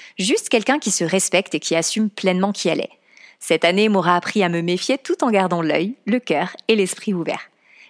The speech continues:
J'ai vécu des choses merveilleuses comme beaucoup plus difficiles. Chaque personne aura son lot d'épreuves et ce n'est pas parce que ce n'est pas grave que ce n'est pas important.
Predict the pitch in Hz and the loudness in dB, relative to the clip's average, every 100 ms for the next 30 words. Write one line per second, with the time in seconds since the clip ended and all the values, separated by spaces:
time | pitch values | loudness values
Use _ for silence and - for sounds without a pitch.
0 | - 190 196 - 196 165 - 151 - 170 | -2 2 2 2 0 0 -2 -6 -4 0
1 | 196 208 185 202 220 - 165 156 175 190 | 2 2 2 2 0 -4 -4 -4 -4 -4
2 | 220 190 190 180 - 185 - _ - - | -2 -2 -2 -2 -2 -2 -6 _ -20 -8
3 | - 320 - 214 226 226 170 160 - 170 | -2 0 0 2 2 2 2 0 -2 0
4 | 190 190 - 214 208 - - - 196 214 | 2 0 0 0 0 -6 -10 -4 0 2
5 | 220 311 233 - 202 180 165 175 175 156 | 2 2 0 -2 -4 -2 -2 0 0 0
6 | 156 - 170 - 165 160 175 165 160 - | -2 -2 -6 -4 -2 0 0 0 -4 -6
7 | - | -10